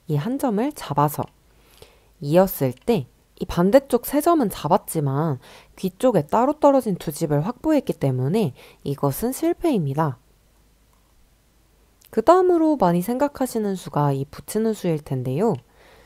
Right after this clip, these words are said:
그럼 백이 있고요. 이곳을 늘었을 때 백이 끊고 단수 친다면 또 이 한 점을 잡아서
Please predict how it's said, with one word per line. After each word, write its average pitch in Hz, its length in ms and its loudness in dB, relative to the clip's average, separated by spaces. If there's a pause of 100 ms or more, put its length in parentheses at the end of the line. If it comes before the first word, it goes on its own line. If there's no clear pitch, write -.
(220)
그럼 185 480 2 (100)
백이 147 380 -4
있고요. 143 600 -2 (600)
이곳을 196 460 0
늘었을 156 460 0
때 196 360 -4 (180)
백이 139 260 -4
끊고 262 680 -6 (600)
단수 190 360 -2
친다면 185 600 -2 (160)
또 339 120 -2
이 208 120 0
한 180 140 0
점을 170 200 0
잡아서 143 540 -4